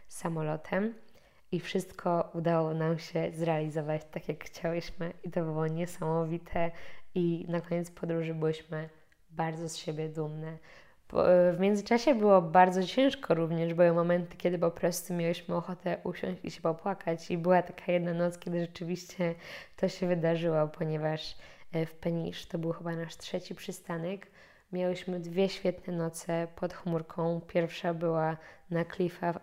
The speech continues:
na klifach, a druga była na plaży. Wszystko zostało zakończone z powodzeniem.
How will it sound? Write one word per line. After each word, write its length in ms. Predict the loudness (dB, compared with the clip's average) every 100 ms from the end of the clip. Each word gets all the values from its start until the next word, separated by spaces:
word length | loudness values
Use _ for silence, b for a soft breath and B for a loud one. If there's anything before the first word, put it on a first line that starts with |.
| -4
na 160 | -4
klifach, 600 | -4 -4 -4 -2 -2 -2 -4
a 100 | -4
druga 340 | -2 -2 -2
była 280 | 0 0 0
na 140 | -2
plaży. 600 | -2 0 2 2 2 0 -2 B B B
Wszystko 320 | -8 -6 -2
zostało 680 | 0 -2 -2 0 2 2 0
zakończone 600 | -2 -2 -4 -4 -2 -2
z 80 | -2
powodzeniem. 840 | -2 0 0 0 0 0 -2 -4